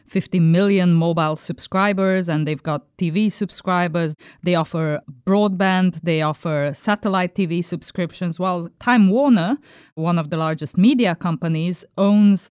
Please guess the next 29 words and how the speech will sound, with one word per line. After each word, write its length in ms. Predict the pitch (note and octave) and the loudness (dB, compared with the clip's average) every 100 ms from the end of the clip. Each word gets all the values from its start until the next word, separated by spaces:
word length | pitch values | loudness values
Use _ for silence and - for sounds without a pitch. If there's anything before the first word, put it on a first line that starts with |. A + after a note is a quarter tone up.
| - | -4
Warner 340 | E3+ G3 B3 | 0 4 4
Brothers, 640 | B3 C4+ C#4+ D#4 D#4 - - - _ | 2 0 0 0 -4 -10 -20 -20 _
and 220 | - F3 | -4 0
that's 260 | E3 E3 - | 0 -2 -6
Warner 360 | D3+ E3+ E3 D3+ | -4 -2 -2 -2
Brothers 420 | D3+ C#3+ C3+ - | -4 -6 -8 -6
Pictures, 600 | A#3+ A3 - F#3+ F3 E3+ | -4 -4 -2 0 0 -2
things 260 | E3+ D#3 D3+ | -4 -4 -4
like 220 | C#3+ - | -6 -4
New 180 | D#3+ D3+ | -2 -2
Line 320 | C#3+ C#3 D3 | -4 -4 -6
Cinema, 880 | - A3+ G#3 F#3+ F3+ F3 E3+ E3 D3 | -4 2 4 4 2 0 0 -2 -4
and 320 | D3 D3 C#3+ - - | -4 -4 -6 -10 -10
all 200 | F#3 F3+ | -4 -2
the 80 | E3 | -2
television 580 | - A3 G#3 F#3+ G3 F#3+ | -2 0 0 0 2 2
groups 320 | E3 F3+ F3 | 2 0 -2
that 160 | F3+ E3+ | -6 -4
are 140 | E3 | -2
associated, 1040 | E3 - E3+ - F#3 E3 D#3 E3 D#3 D3 D3+ | -4 -4 -6 -4 -4 -4 -4 -6 -6 -6 -2
D 140 | G3+ | -2
C 280 | - G#3+ G3+ | 0 -2 2
Entertainment, 880 | F#3 F3+ F3 F#3+ E3+ E3+ E3 D#3+ D3+ _ - - - | 2 0 -2 -2 0 0 0 -2 -6 _ -20 -16 -6
a 80 | |
number 300 | E3 E3 E3 | -2 0 0
of 160 | D#3+ - | -2 -2
T 160 | G3 F3+ | -2 0
V 180 | A#3+ | 0
channels, 600 | A#3 A#3 G#3 G3+ G3+ F#3+ | -2 -2 0 0 -2 -4